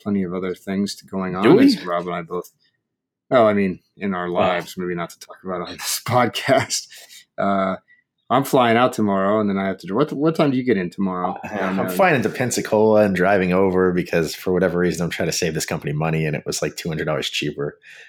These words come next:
Speaker 2: to fly from Miami to Pensacola than to fly into <laughs> Mobile.
Speaker 1: Yeah, I guess Mobile doesn't have an airport, like a
Speaker 2: Well,
Speaker 1: real
Speaker 2: Lucero's
Speaker 1: airport.
Speaker 2: got it figured
Speaker 1: Uh,
Speaker 2: out, our photographer. He's flying into New Orleans and staying in New Orleans the night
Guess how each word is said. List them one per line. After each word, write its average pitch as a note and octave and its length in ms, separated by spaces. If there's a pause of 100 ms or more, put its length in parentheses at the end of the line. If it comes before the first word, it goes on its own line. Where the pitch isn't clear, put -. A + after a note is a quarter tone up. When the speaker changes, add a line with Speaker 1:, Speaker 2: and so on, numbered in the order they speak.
(260)
Speaker 2:
to - 80
fly C#3+ 340
from - 320 (240)
Miami E2 320
to D2+ 60
Pensacola D2+ 600
than D2+ 120
to D#2+ 80
fly D#2+ 260
into D2+ 360
<laughs> - 60
Mobile. D#2 540 (1400)
Speaker 1:
Yeah, D#3+ 200
I A#2 40
guess D3 260
Mobile C#3+ 360
doesn't A2+ 240
have A2 160
an F#2+ 100
airport, F2+ 540
like F2+ 140
a - 80
Speaker 2:
Well, F3 160
Speaker 1:
real - 20
Speaker 2:
Lucero's A2+ 240
Speaker 1:
airport. G4+ 280
Speaker 2:
got G2+ 120
it - 60
figured F#2+ 280
Speaker 1:
Uh, G2 40
Speaker 2:
out, F2+ 100
our F2 80
photographer. E2+ 580
He's - 140
flying G#2 220
into F#2 120
New E2+ 140
Orleans A#2+ 440
and E2 100
staying G2 340
in F2+ 140
New E2+ 80
Orleans F2 480
the F2 80
night D#2+ 200